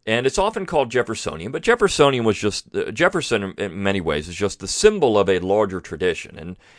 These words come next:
this piece we ran on Monday, entitled George Mason and Original Intent, was written by Fitzhugh Lee. Now, if you don't know who Fitzhugh Lee was, he was, um, a nephew of Robert E. Lee.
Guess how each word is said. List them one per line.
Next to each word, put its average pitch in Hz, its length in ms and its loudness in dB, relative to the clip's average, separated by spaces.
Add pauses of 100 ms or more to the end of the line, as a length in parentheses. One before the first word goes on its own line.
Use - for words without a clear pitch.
(200)
this 165 200 -4
piece - 360 -2
we 156 80 -2
ran 123 260 -2
on 98 180 -2
Monday, 101 600 -6 (240)
entitled 80 540 -6
George 90 280 -2
Mason 92 360 -4
and 80 100 -6
Original 80 400 -4
Intent, 80 320 -6
was 80 140 -12
written 139 200 2
by 117 120 0
Fitzhugh 147 460 -8
Lee. 180 280 0
Now, 76 160 -10
if 92 100 -12
you 95 60 -10
don't 113 160 -4
know 110 120 0
who 98 60 -2
Fitzhugh 87 380 -6
Lee 123 180 -2
was, 131 340 2 (840)
he 87 220 -12
was, 85 600 -2 (920)
um, 71 400 -10 (1040)
a 73 140 -14
nephew 127 420 0
of 95 120 2
Robert 107 280 2
E. 110 100 -2
Lee. 104 400 -4